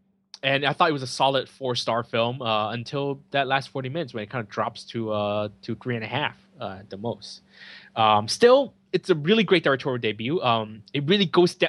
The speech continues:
it, it, te-, on a technical level, it went down a lot easier for me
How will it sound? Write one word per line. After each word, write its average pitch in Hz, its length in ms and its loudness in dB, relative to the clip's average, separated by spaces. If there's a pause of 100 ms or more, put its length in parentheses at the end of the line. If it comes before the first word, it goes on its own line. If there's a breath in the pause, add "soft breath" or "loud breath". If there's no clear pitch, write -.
it, 160 160 -8
it, - 180 -8
te-, - 180 -2
on 180 120 4
a 170 40 -4
technical 220 340 -4
level, 160 300 -2
it 139 120 -8
went 147 200 -10
down 147 200 -2
a 120 40 -4
lot 127 340 0
easier 113 460 -6
for 107 160 -16
me 95 240 -14